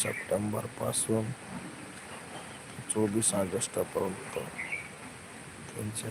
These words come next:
चौतीस दिवस अखंड इयत्ता तिसरीचे वर्ग शिक्षक म्हणून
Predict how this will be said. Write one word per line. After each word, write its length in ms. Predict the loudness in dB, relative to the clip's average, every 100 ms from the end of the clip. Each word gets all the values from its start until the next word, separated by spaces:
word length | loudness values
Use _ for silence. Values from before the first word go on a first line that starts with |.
| -4
चौतीस 460 | 0 0 0 0 0 0
दिवस 380 | 6 8 8 6 0 -2 -8 -10 -12 -12 -14 -14 -14 -14 -14 -14 -14 -14 -14 -14 -14 -14 -14 -14 -14 -14 -14 -14 -14 -8 -6
अखंड 520 | -2 10 10 10 6 4 2 -6 -12 -12 -12 -12 -14 -14 -12 -12 -12 -14 -14 -14 -12 -12 -14 -12 -6 -6 -8 -4 0
इयत्ता 380 | 0 0 0 0 -2
तिसरीचे 480 | 2 2 6 6 6 2 -2 -10 -12 -12 -14 -14 -14 -12 -12 -12 -12 -12 -12 -12 -12 -12 -12 -12 -12 -12 -4 0
वर्ग 380 | 0 0 0 2
शिक्षक 540 | 2 0 0 -2 -2 -2
म्हणून 360 | 8 10 10